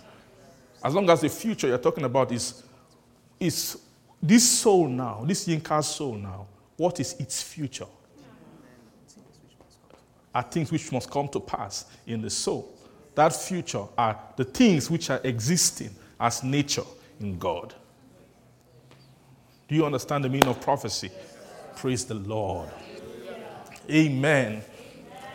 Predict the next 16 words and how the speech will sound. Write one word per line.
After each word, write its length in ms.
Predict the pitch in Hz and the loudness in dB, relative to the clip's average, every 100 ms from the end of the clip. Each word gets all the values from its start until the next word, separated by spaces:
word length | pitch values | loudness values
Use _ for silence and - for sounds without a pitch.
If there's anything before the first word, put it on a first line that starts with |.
| - - | -18 4
Thank 300 | 165 175 175 | 6 6 6
you, 80 | 160 | 4
Jesus. 680 | 135 127 98 110 120 - - - - - | 4 0 0 -2 -2 -4 -8 -16 -20 0
Uh, 200 | 139 156 | 4 6
so 540 | 156 190 180 165 165 - - - 151 | 8 8 8 6 2 -4 -18 -6 2
in 100 | 165 | 6
this 240 | 233 - | 6 8
chapter 240 | 165 160 | 8 8
ten, 480 | 147 - 196 135 131 | 6 6 4 4 2
verse, 880 | - - 135 127 - - - - - - - - - _ - | -4 2 4 6 6 6 2 -2 -14 -20 -20 -20 -20 _ 2
chapter 280 | 147 - 143 | 4 6 4
ten, 280 | - 185 | 8 8
verse 220 | 156 143 - | 10 8 6
ten, 320 | - - - | 2 2 2
so 220 | - 151 | 4 4
ver-, 280 | 135 151 | 6 6